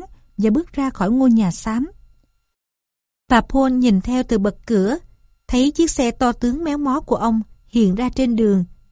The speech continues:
và rồ máy phóng giọt đi, để lại một vệt khói đen sì trong không trung khi nó biến mất về phía làng. Bà mỉm cười và quay vào ngôi nhà xám. Vài phút sau, bà cũng rời khỏi nhà.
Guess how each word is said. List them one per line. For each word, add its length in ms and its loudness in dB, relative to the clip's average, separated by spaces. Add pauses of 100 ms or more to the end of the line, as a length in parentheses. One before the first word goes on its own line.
và 380 0
rồ 160 2
máy 360 -2
phóng 400 -6
giọt 280 -2
đi, 260 -2 (600)
để 120 2
lại 200 2
một 220 -2
vệt 300 -2
khói 260 -4
đen 240 -2
sì 360 -2
trong 140 -4
không 240 -4
trung 240 -4 (320)
khi 220 -2
nó 260 -2
biến 240 -4
mất 300 -6
về 140 0
phía 240 -4
làng. 320 -2 (1600)
Bà 140 2
mỉm 260 2
cười 380 0 (240)
và 180 0
quay 280 0
vào 180 0
ngôi 180 -2
nhà 220 0
xám. 400 -6 (600)
Vài 220 4
phút 200 -2
sau, 360 -2 (240)
bà 200 2
cũng 220 -2
rời 160 0
khỏi 220 -4
nhà. 380 -4